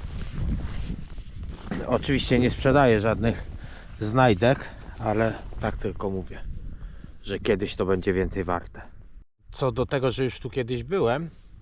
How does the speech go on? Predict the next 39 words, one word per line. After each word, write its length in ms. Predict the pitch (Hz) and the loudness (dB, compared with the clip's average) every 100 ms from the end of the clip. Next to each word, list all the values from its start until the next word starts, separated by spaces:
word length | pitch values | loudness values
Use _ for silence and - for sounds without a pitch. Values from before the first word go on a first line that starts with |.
| - - | -14 -12
bo 180 | 110 117 | -6 -4
rzeczywiście 580 | 131 - 156 165 135 110 | -4 -6 -6 -2 -2 0
byłem, 360 | 127 117 117 | 2 2 0
tutaj 300 | - 127 131 | -6 -4 -4
powstał 420 | - 123 - 123 | -2 -8 -2 -2
odcinek, 480 | 123 - 147 135 - | -2 -2 -2 0 0
na 120 | 127 | -4
którym 300 | 123 139 127 | -2 -4 -4
znalazłem 760 | 117 127 127 127 127 127 117 120 | -2 2 4 2 0 -4 -6 0
grób 280 | 143 151 104 - - - - - - - - - | 4 4 2 -4 -14 -12 -14 -14 -14 -8 -8 -6
na 340 | 127 127 120 90 - | 0 2 2 -2 -2
tamtej 520 | 139 131 - 127 120 - - - - - | 2 4 6 6 6 2 -12 -14 -14 -10
oto 280 | - 120 123 | 0 4 4
plaży. 380 | - 139 127 113 | 6 4 6 4
Oczywiście 480 | 107 - 123 - 117 | 4 4 4 4 0
to 120 | 113 | 2
był 160 | 107 | 2
jakiś 300 | 113 104 107 | 2 0 -6
grób, 360 | 101 123 110 - | 2 2 2 0
y, 40 | |
usypany 800 | 107 110 107 113 - 95 117 113 | -2 0 0 -4 -6 -2 0 0
przez 260 | 98 - 107 | -2 -4 -4
dzieci 440 | 90 120 - 117 | 0 -2 -2 -10
czy, 220 | - 110 98 - - - - - | -6 -6 -6 -10 -12 -10 -12 -12
czy 140 | - | -14
coś 240 | 104 120 - | -6 -6 -4
w 60 | |
tym 140 | - 104 | -6 -6
stylu. 320 | - 123 117 | -2 0 4
Wiem, 200 | 120 127 | 4 2
że 140 | 117 | 0
tu 140 | 127 117 | -4 0
tak 200 | 127 113 | 0 0
zwierzęta 500 | 117 131 135 123 117 | 0 0 2 2 0
czasami 380 | - 107 120 107 | 0 -4 -4 -2
zakopują 500 | 117 123 104 120 113 | -2 -2 -2 0 2
na 140 | 110 | 0
tych 180 | 120 104 | -2 -6
plażach 480 | - 123 123 131 | 2 2 4 0